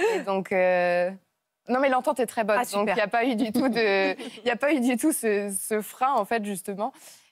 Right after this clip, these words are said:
Speaker 1: Et, euh, donc, oui, il y a cette transmission-là, administrative, mais, mais il y a aussi tout ce qu'il y a autour. Euh, et par exemple, quand je vois Chloé, je me dis que finalement, euh, la femme, euh, dans l'agriculture, l'image qu'on avait de la femme avant, elle est un peu vétuste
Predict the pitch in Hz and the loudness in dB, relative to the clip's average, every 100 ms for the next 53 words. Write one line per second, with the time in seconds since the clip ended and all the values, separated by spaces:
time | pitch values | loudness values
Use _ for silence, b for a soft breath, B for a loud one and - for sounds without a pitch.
0 | - 196 196 185 185 190 330 302 - 208 | -2 2 4 2 0 -2 -2 -2 -2 -4
1 | - 202 - 190 214 294 294 - 196 190 | -6 -8 -8 -8 -4 -2 -2 -2 -4 -4
2 | 196 - 190 - 311 226 185 185 180 180 | -6 -6 -8 -4 -4 -4 -4 -4 -4 -2
3 | 180 185 196 202 - - 185 185 269 269 | -2 -4 -10 -10 -10 -4 -4 -4 -4 -2
4 | 190 175 B B - 185 190 185 220 226 | 0 -2 B B -12 -4 -2 -2 -4 -2
5 | 208 180 190 185 214 262 202 185 233 214 | -4 -2 -4 -2 -4 -4 -6 -8 -6 -8
6 | 185 196 185 196 233 220 185 b b b | -8 -6 -4 0 0 2 0 b b b
7 | - 202 202 262 262 220 196 196 185 196 | -2 -2 0 0 0 0 2 2 2 -2
8 | 196 196 190 196 - 254 277 _ _ _ | -2 -6 -8 -10 -6 -8 -8 _ _ _
9 | 208 208 220 247 - 202 196 208 190 185 | -6 -2 -2 -2 -4 -4 -2 -2 -4 -4
10 | 202 190 202 247 - 185 190 190 202 208 | -2 -2 0 -2 -2 -4 -4 -4 -6 -6
11 | - 220 | -8 -12